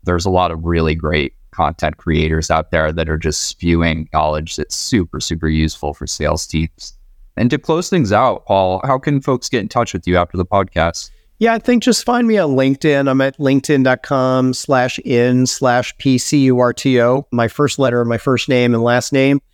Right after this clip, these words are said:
Speaker 2: It's probably the easiest way to do it. I do check LinkedIn pretty regularly, pretty active there, and you can, you know, s-, send me a message or what have you there.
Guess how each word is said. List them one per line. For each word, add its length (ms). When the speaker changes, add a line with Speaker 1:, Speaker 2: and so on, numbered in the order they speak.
Speaker 2:
It's 100
probably 220
the 100
easiest 380
way 120
to 100
do 220
it. 240
I 100
do 260
check 280
LinkedIn 460
pretty 240
regularly, 840
pretty 240
active 440
there, 380
and 120
you 80
can, 180
you 100
know, 180
s-, 240
send 240
me 100
a 60
message 500
or 120
what 160
have 200
you 100
there. 220